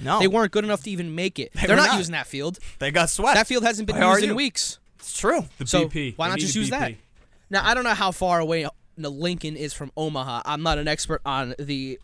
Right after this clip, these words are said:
Speaker 2: geographical locations of cities in Omaha, uh,
Speaker 1: You
Speaker 2: in
Speaker 1: don't like,
Speaker 2: Nebraska,
Speaker 1: you
Speaker 2: but
Speaker 1: don't like flyover states?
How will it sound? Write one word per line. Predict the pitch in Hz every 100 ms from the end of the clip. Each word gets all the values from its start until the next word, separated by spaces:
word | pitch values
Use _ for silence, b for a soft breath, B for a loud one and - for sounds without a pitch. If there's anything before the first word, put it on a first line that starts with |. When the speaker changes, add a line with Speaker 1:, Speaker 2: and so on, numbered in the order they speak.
| 156
Speaker 2:
geographical | 170 156 143 156 151 143 147
locations | 139 - 156 147 151 127
of | 131
cities | - 151 135
in | 135
Omaha, | 156 226 165 113 110
uh, |
Speaker 1:
You | 151
Speaker 2:
in | 156
Speaker 1:
don't | 170
like, | 165
Speaker 2:
Nebraska, | 175 240 -
Speaker 1:
you | 127
Speaker 2:
but | 143
Speaker 1:
don't | 190
like | 196 190
flyover | 156 165 196
states? | 220 262 269 -